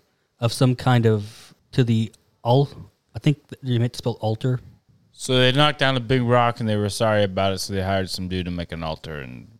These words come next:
Speaker 2: whatever.
Speaker 1: Well, like, they're having all these, like, strange occurrences that are getting in the way of the construction.
Speaker 2: Huh.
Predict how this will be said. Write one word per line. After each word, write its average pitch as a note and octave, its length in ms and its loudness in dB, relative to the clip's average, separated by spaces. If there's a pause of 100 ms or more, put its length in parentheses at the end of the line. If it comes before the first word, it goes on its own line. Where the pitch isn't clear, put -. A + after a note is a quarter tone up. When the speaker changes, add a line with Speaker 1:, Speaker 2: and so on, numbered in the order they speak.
(120)
Speaker 2:
whatever. - 400 -16 (320)
Speaker 1:
Well, B2 140 6
like, A#2+ 160 2
they're B2+ 120 4
having C3+ 200 4
all C3 120 4
these, A#2+ 200 -2
like, G#2+ 180 -2 (760)
strange C3 540 4
occurrences A#2 640 2
that G#2+ 120 6
are A2 100 6
getting B2 400 0
in B2 160 -2
the A2+ 80 2
way A2+ 220 2
of G#2 160 -8
the G2 100 -10
construction. F#2+ 640 -10 (420)
Speaker 2:
Huh. A2+ 180 -4